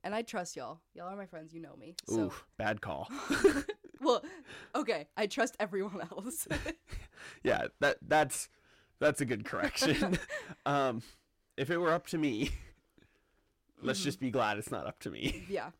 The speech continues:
Speaker 1: let's be very
Speaker 2: Um,
Speaker 1: glad.
Speaker 2: Yeah, but anyway, back to sports. The reason that you probably tuned into this outside of
Speaker 1: <laughs>
Speaker 2: me giving Emma shit and
Speaker 1: Yeah.
Speaker 2: laughing about writers' fairs. Um,
Speaker 1: It was fun.
Speaker 2: I, I'm
Speaker 1: It was a
Speaker 2: really
Speaker 1: good
Speaker 2: happy for you. It
Speaker 1: experience.
Speaker 2: wouldn't be something I'd enjoy.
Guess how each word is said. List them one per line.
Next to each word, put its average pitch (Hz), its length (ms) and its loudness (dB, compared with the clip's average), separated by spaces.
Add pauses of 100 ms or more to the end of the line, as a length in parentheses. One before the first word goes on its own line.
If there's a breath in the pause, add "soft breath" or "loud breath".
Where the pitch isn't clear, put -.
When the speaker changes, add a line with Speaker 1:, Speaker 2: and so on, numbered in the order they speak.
(140)
Speaker 1:
let's 233 140 -8
be 269 140 6
very 277 300 6
Speaker 2:
Um, 147 80 2
Speaker 1:
glad. - 280 -2 (840 loud breath)
Speaker 2:
Yeah, 50 240 2 (100)
but 120 380 4
anyway, 147 380 6 (180)
back 123 200 2
to 143 100 0
sports. - 520 -2 (300)
The 120 80 -2
reason 117 460 -2
that 107 140 -4
you 101 280 -6 (400)
probably 92 360 -4
tuned 101 260 -8
into 101 200 -10
this 104 320 -4
outside 98 340 -4
of 90 120 -10 (180)
Speaker 1:
<laughs> 277 200 -4
Speaker 2:
me 107 220 -6
giving 107 280 -8
Emma 104 180 -6
shit - 300 -6
and 104 160 -8
Speaker 1:
Yeah. 131 80 -4
Speaker 2:
laughing 101 280 -6
about 92 300 -4
writers' 98 300 -8
fairs. - 320 -8 (420 loud breath)
Um, 127 300 0
Speaker 1:
It 120 140 -10
was 381 200 -6 (140)
fun. 370 360 -2 (220)
Speaker 2:
I, 156 60 -4 (140)
I'm 156 220 0 (140)
Speaker 1:
It 117 80 -14
was 127 80 -2
a - 40 0
Speaker 2:
really 156 300 6
Speaker 1:
good 302 80 4
Speaker 2:
happy 302 380 4
for - 120 0
you. - 40 2
It - 60 -6
Speaker 1:
experience. 139 540 2
Speaker 2:
wouldn't 147 360 4
be 147 140 0
something 123 480 -2
I'd 117 180 -2
enjoy. 110 540 -2